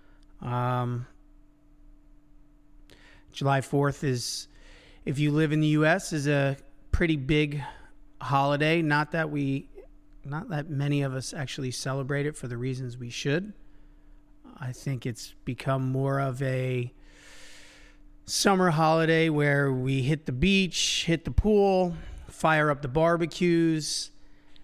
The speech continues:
and do a lot of drinking.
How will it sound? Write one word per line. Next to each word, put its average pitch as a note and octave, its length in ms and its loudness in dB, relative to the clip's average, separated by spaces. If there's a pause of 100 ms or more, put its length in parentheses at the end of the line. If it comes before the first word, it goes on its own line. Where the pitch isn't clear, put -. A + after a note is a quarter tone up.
(140)
and C3+ 760 2 (540)
do C#3+ 100 -10
a C3+ 60 -8
lot C3+ 180 -4
of B2+ 80 -6
drinking. D3+ 560 0